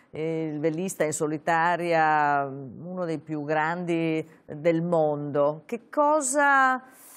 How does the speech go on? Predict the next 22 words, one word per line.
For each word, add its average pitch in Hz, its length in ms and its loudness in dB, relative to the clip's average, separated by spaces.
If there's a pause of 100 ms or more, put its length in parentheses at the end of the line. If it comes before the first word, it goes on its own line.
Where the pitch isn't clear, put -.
(320)
che 233 120 -16
cosa 277 240 0
ci 262 160 -6
può 269 200 4
dire, 147 540 2
che 147 80 -8
cosa 254 240 -6
ci - 140 -16
può 262 120 0
consigliare 147 1120 -2
e 170 80 -4
che 240 140 -6
cosa 311 240 -2
pensa 294 580 0
che 220 140 -2
la 208 140 0
politica 220 880 0
dovrebbe 135 540 -4
imparare 131 640 -2
da 117 120 -10
questo 120 320 -12
momento? 113 680 -10